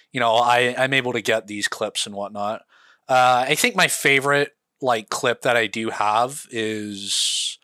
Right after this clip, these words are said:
I wanna say it was two years ago, where, um, I was playing on one of the Yamoka maps. I'm pretty sure it was, uh, the Shrine, the Shrine of Wrath, and I went to the shack on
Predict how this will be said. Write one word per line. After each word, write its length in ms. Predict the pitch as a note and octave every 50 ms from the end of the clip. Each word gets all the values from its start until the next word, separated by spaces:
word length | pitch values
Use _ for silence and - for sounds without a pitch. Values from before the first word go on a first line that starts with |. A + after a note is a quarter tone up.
| _ _ _ _ _ _ _ _ _ _ _
I 40 | -
wanna 140 | E3+ F#3 F3+
say 120 | - A3
it 80 | G#3 F#3
was 140 | D#3 - -
two 180 | - - F#3+
years 240 | F#3+ F3+ F#3+ G3+ F#3+
ago, 340 | F#3+ F#3+ A3+ A#3 A#3 A3+ G#3+ - - - - _ _ _ _ _ _ _ _ _ _ _ _ _ _ _ _ _ _ _ _ _
where, 380 | - C#3 C#3 C#3+ D3 C#3+ C#3 C3+
um, 400 | C3+ C3+ C3+ C3 B2+ B2+ B2 -
I 100 | - C#3
was 140 | C#3+ C3+ -
playing 340 | - - D#3+ D#3 D3+ D3 C#3+
on 460 | C#3 C3+ C3 B2+ B2+ B2 A#2+ A#2+ A#2+
one 180 | C3 C#3+ C#3+ D3
of 80 | C#3
the 100 | B2+ B2+
Yamoka 400 | A#2+ A#2 A#2 A#2 A#2 A2+ - C3
maps. 320 | A#2+ A#2 G#2+ G#2 G#2 - -
I'm 80 | B2
pretty 200 | A2+ - B2+ B2+
sure 300 | A#2 - - B2+ A#2+ A#2
it 120 | A2+ A2+ -
was, 1080 | G#2+ A2 A2 G#2+ G#2 G#2 G#2 G#2 G#2 G#2 G2+ G2 G2 - - - - - - - - _ _ _ _ _ _ _ _ _ _ _ -
uh, 200 | A2 G#2 G#2 G2+
the 100 | F#2+ G2+
Shrine, 500 | - - C3 A#2+ A2+ G#2 G#2 G#2 G2+ - _ _ _ _ _ _ _ _ _ _ _ - _ _ - _ _ _ _ _ _ _ _ _ _ _
the 60 | -
Shrine 240 | - - D3 C3 B2
of 80 | G#2 A2
Wrath, 420 | A2+ G#2+ G#2+ G#2 - - - -
and 520 | - C3+ B2+ B2 A#2+ A#2 A#2 A#2 A#2 A2+ A2 -
I 680 | A#2+ A#2+ A#2 A#2 A#2 A2+ A#2 A#2 A2+ A2 A2 G#2+ G#2+ - _ _
went 320 | - C#3 C#3 D#3 E3 D#3+ -
to 100 | - -
the 60 | -
shack 640 | - - D3+ C3+ A#2+ - - - - - - - - _ _ _
on 480 | - A2+ A2 G#2+ G#2+ G#2+ G#2+ G#2+ G#2+ G2+